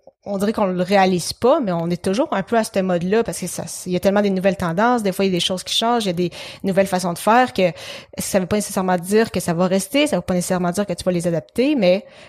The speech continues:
ou les adopter, mais t'es obligé quand même de te renseigner un peu là-dessus pour savoir, OK, qu'est-ce qui s'en vient, qu'est-ce qui est possible de faire, donc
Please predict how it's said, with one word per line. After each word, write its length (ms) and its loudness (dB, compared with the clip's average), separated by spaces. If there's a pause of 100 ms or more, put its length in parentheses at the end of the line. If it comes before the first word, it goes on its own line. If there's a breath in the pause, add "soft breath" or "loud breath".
ou 60 -2
les 180 2
adopter, 400 0
mais 400 2 (440)
t'es 280 -4
obligé 340 2
quand 140 2
même 140 2
de 60 2
te 120 -6
renseigner 400 0
un 40 0
peu 120 -4
là-dessus 320 -4
pour 120 -12
savoir, 460 0
OK, 220 0
qu'est-ce 180 -4
qui 100 -12
s'en 200 -2
vient, 320 0
qu'est-ce 240 -4
qui 120 -2
est 40 0
possible 500 0
de 140 0
faire, 420 4
donc 200 0